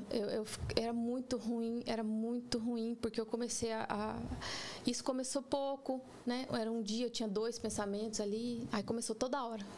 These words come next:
toda hora, toda hora, toda hora. Chegou uma hora que parecia que eu não era mais eu e era só a presença. Só que eu ainda tinha aquele, aquela esperança dentro de mim.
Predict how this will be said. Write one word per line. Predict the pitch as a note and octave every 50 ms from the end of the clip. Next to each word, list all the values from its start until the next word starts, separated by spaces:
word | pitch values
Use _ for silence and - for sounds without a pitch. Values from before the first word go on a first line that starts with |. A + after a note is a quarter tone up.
| - -
toda | - A#3+ A#3+ A#3+ A#3
hora, | A#3 A3+ A#3+ A3+
toda | A3 - A#3+ G3+ A3
hora, | A3 A3 A3 A#3 A#3+ A3+
toda | A3+ - A3+ G3+ A#3 A3+
hora. | A#3 A#3 A#3 A#3+ A#3 A3+ - - - - - -
Chegou | - - A#3+ A3 B3
uma | B3+ B3 A#3+
hora | A#3+ B3
que | A#3+ - -
parecia | B3+ A#3 A#3+ A#3 - B3
que | A#3+ -
eu | B3 B3
não | B3 C4+
era | C#4 C#4+ D4 C#4
mais | C#4 C#4+ C4+ A3+ A#3
eu | A#3+ B3+
e | C4+
era | B3+ B3 A#3+ -
só | - - C4
a | C4+
presença. | C#4 - D#4 D#4 C#4 B3+ G#3 G#3+ - - - - - - - -
Só | - - - A#3+ A#3
que | A#3 - B3+
eu | A#3+
ainda | B3 B3 B3 B3
tinha | B3 - - C#4 C4 C4
aquele, | B3 B3 - A3 G#3+ G#3+ G#3 G#3 - - - - - - - -
aquela | A3+ G#3+ - G3+ G3+
esperança | G3 - - - A#3 A3 G#3+ G3+ G3+ - G#3+
dentro | G3 G#3+ G#3 G3+
de | F#3+ G#3
mim. | G#3 G3+ G3+ G#3